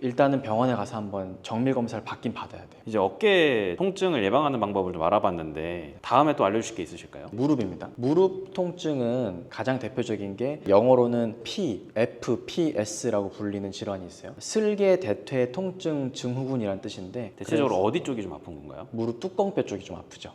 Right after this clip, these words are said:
Speaker 2: 음,
Speaker 1: 그래서
Speaker 2: 반월판?
Speaker 1: 아닙니다. 반월판하고 좀 구별할 수 있어야 되는데, 반월판은 느낌이 이렇게 아파요.
Speaker 2: 음.
Speaker 1: 네, 여기를 우리가 조인트 라인이라고 그러거든요.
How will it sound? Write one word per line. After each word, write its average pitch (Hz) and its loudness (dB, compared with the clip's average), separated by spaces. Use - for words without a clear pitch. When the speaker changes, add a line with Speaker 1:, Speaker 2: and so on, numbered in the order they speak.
Speaker 2:
음, 101 -12
Speaker 1:
그래서 104 -2
Speaker 2:
반월판? 135 2
Speaker 1:
아닙니다. 101 0
반월판하고 151 6
좀 127 -2
구별할 135 8
수 123 -4
있어야 104 -2
되는데, 95 -6
반월판은 131 4
느낌이 113 0
이렇게 101 4
아파요. - -10
Speaker 2:
음. 101 -8
Speaker 1:
네, 101 -6
여기를 123 6
우리가 110 6
조인트 202 4
라인이라고 104 4
그러거든요. 90 -14